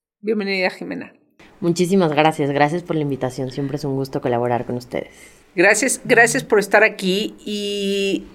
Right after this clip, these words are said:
Speaker 1: eh, este tema, o, o varios temas del feminismo, me parece que, que, que a veces allá afuera, entre, entre las audiencias quizá menos interesadas, de repente son ya está como,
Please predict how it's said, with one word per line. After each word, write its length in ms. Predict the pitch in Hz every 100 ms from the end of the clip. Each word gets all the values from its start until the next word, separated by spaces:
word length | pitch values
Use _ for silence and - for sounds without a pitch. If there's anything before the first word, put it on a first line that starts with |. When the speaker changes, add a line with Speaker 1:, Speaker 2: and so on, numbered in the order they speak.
| - _
Speaker 1:
eh, 140 | - 131 69 - 123 -
este 260 | 240 233 339
tema, 680 | 311 262 214 214 208 - - - -
o, 220 | - 190 165 -
o 280 | 175 180 180
varios 400 | 226 269 320 -
temas 540 | 220 190 139 - 113
del 220 | 123 143
feminismo, 760 | 147 - 165 165 170 160 170 165
me 140 | 156
parece 520 | 151 151 151 156 156
que, 440 | - 156 151 147 - -
que, 480 | - 151 143 - - _
que 120 | -
a 60 | 151
veces 720 | 151 151 151 - 147 - - -
allá 320 | 160 175 165
afuera, 680 | 156 - 165 151 156 147 - - - - _ _
entre, 760 | 175 180 165 165 160 151 - -
entre 400 | 165 165 165 160
las 280 | 151 156 -
audiencias 640 | 160 165 170 175 170 170
quizá 320 | - - - 165
menos 400 | 165 165 160 151
interesadas, 640 | 135 156 151 160 147 151
de 80 | 151
repente 420 | 143 143 151 -
son 280 | 151 151 147
ya 100 | 139
está 360 | 143 - 165
como, 460 | - 165 160 143 -